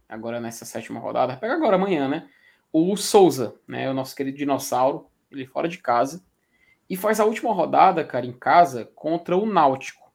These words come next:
que talvez, na última rodada, já pode estar sem nenhuma pretensão no campeonato. Então eu acho que o Globo vale a pena a gente só observar. É, é claro, o Globo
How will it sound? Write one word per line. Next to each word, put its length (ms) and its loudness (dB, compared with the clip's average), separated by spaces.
que 120 -10
talvez, 920 2
na 80 -6
última 260 -4
rodada, 460 2
já 160 0
pode 300 -4
estar 320 2
sem 180 -6
nenhuma 340 -2
pretensão 440 -4
no 60 -6
campeonato. 520 -2
Então 160 -2
eu 100 4
acho 180 2
que 80 -8
o 40 -8
Globo 380 0
vale 180 4
a 40 0
pena 180 -4
a 40 -4
gente 200 -12
só 160 0
observar. 560 2
É, 140 -10
é 60 -14
claro, 260 2
o 20 -4
Globo 320 -10